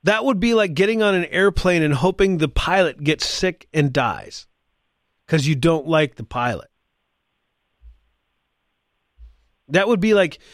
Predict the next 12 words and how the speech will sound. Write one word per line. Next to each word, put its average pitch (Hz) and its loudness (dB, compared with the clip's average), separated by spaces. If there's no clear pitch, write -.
getting 208 2
on 202 2
a, 160 0
a 147 -2
train 147 0
and 165 0
praying 202 0
for 190 2
the, 165 2
the 160 -2
engineer 160 0
to 170 0